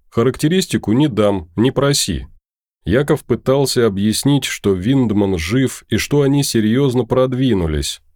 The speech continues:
но больше пары слов Макаров вставить ему не давал. «Яша», в конце концов произнёс iPhone голосом Макарова.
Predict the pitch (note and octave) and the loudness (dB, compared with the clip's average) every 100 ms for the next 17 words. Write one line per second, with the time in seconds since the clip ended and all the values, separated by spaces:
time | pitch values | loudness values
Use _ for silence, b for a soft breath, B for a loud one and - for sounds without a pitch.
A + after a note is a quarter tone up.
0 | - F#2+ A#2+ B2+ - - B2+ B2 A#2 D3+ | -2 0 0 0 -2 0 0 0 -2 0
1 | D3 - G2 G2 B2+ A#2+ - - - A#2+ | 0 0 -2 0 0 0 -4 -10 -2 0
2 | A#2 A2 A2+ A2+ A2+ A2 A2+ A2+ G2+ D#2 | 0 -2 0 2 2 2 2 2 0 -2
3 | D2 _ _ _ _ _ _ _ - A2+ | -6 _ _ _ _ _ _ _ -2 0
4 | D3+ C3+ - D2 - - - G2 - G2 | 0 0 -2 -2 -4 -12 -4 -2 0 -2
5 | F#2+ F#2 - C3+ - F2 F#2 F2 A2+ G#2+ | 0 -2 0 -2 -2 -2 -2 0 0 0
6 | - G#2 F2+ E2 A#2+ C3 A#2 E2+ A2+ G#2+ | -4 -4 -2 -2 0 0 0 -2 0 0
7 | - G#2+ G#2 A2 - F2+ D2+ C#2 C#2 | 0 0 2 0 0 -2 0 -2 -6